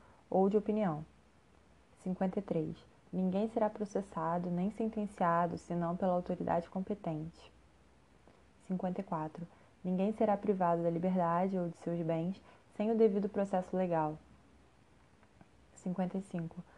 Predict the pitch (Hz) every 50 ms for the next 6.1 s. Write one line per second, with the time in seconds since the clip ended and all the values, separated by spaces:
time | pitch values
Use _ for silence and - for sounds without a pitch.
0 | - - - - - - 190 190 202 208 202 214 208 - 214 180 180 175 175 175
1 | 185 202 196 - 190 170 170 170 - 175 175 175 - 175 170 170 - 175 165 180
2 | 196 214 208 - - - - - 185 170 165 165 165 190 247 269 - - - -
3 | - - - 180 190 208 202 202 202 196 190 190 - - 190 180 175 - - -
4 | 170 170 170 175 180 185 - - - - - - - 180 185 180 175 175 175 180
5 | 180 - - 175 185 175 170 170 170 175 185 185 190 214 220 - 180 170 170 175
6 | 185